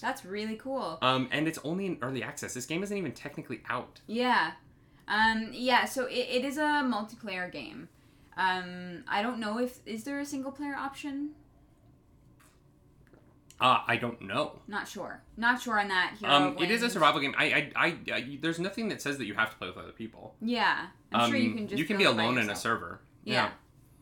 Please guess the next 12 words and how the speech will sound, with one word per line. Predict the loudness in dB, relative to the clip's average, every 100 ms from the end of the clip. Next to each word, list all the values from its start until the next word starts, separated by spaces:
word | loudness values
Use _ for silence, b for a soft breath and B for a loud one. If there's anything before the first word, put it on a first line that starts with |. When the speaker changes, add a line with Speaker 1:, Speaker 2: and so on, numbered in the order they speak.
| -20 -20 -14
Speaker 1:
Yeah, | -10 -4
that | 6
would |
Speaker 2:
Um, | 6 6 4
Speaker 1:
make | -2
sense. | -4 -10 -4
Speaker 2:
I'm | 2 4
gonna | 4
be | 0
playing | -2 0
Valheim | 2 2 2
tonight. | -2 0 0 0